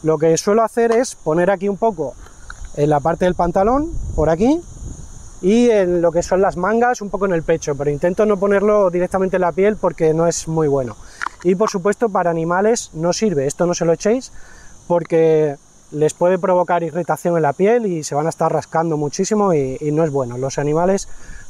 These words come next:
tienen una piel distinta a la nuestra. Eh, mi perra con su collar antipulgas que viene en este recipiente en el que hice la vela de trinchera, por, por cierto os dejaré por aquí el, el enlace si queréis ver cómo, cómo se hace.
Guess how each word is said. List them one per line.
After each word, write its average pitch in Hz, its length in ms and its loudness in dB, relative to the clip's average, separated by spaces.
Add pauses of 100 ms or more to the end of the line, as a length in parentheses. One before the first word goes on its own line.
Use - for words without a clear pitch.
(120)
tienen 190 240 2
una 190 160 2
piel 170 180 -2
distinta 175 380 -2
a - 20 2
la 160 120 0
nuestra. 208 420 -2 (500)
Eh, 160 280 4
mi 160 220 -2
perra 196 300 0
con 160 140 0
su 160 140 -6
collar 175 380 2
antipulgas 175 840 0 (500)
que 147 120 2
viene 170 260 4
en 135 60 0
este 165 200 0
recipiente 175 540 0
en 190 80 2
el 160 100 0
que 143 100 2
hice 156 200 -2
la 151 80 2
vela 147 160 4
de 143 80 2
trinchera, 185 500 0
por, 156 240 -6
por 151 220 -10
cierto 160 240 0
os 143 80 0
dejaré 151 280 2
por 156 140 0
aquí 160 180 0
el, 151 280 2
el 151 120 -2
enlace 175 360 -2
si 151 120 -10
queréis 143 200 0
ver 151 100 0
cómo, 156 380 -2
cómo 165 160 -2
se 185 100 -4
hace. 226 260 0